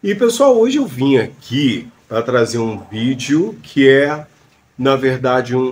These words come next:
uma reformulação de um vídeo antigo aqui do canal sobre os rizomas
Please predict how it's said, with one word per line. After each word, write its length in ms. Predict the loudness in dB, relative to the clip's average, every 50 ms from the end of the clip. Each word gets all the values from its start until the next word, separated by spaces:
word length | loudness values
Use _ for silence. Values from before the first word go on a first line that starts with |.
| -6 -8
uma 340 | -8 -8 -6 -6 -6 -6 -6
reformulação 920 | -4 2 4 4 4 4 2 -2 -2 -2 -2 -2 -2 -2 -2 -2 -2 -2
de 80 | -2 -2
um 60 | -2
vídeo 280 | -2 -2 -2 0 0
antigo 340 | 0 0 0 0 0 2 0
aqui 140 | 0 -2 -4
do 80 | -6 -4
canal 540 | -2 0 0 0 0 0 0 0 -2 -4 -8 -18 -20 -20 _ _
sobre 600 | -8 -2 0 0 0 0 -2 -4 -4 -4 -6 -10 _ _ _ -4
os 500 | 0 0 0 0 -2 -6 -8 -10 -14 _ _ _ _ _ _ _ _ -12
rizomas 1040 | -6 -4 -2 -2 -2 -2 0 2 4 4 4 4 4 2 0 0 -2 -4 -10 -12